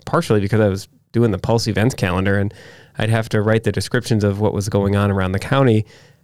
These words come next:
So I would make myself go to just random things, whether it be bingo down at the J C Hall or a lecture series at the auditorium. And,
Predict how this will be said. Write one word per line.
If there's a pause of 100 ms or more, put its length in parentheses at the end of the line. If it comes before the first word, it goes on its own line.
(100)
So (440)
I
would
make
myself
go
to (140)
just
random
things,
whether
it
be
bingo
down
at
the
J
C
Hall
or (500)
a
lecture
series
at
the
auditorium. (380)
And,